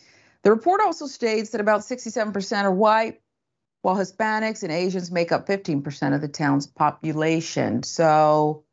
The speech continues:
arrested, jailed,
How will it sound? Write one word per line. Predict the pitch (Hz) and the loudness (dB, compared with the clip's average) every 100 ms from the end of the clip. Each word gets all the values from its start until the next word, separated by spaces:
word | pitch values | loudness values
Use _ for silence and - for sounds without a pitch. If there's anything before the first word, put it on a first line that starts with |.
| _ _ _ _ _ _ _ - | _ _ _ _ _ _ _ 0
arrested, | 175 185 196 196 - 226 247 233 _ _ _ _ _ _ _ _ _ _ _ _ _ _ _ _ _ - | 4 4 4 0 -4 -2 -2 -8 _ _ _ _ _ _ _ _ _ _ _ _ _ _ _ _ _ -4
jailed, | 196 185 196 208 233 | 0 2 2 0 -4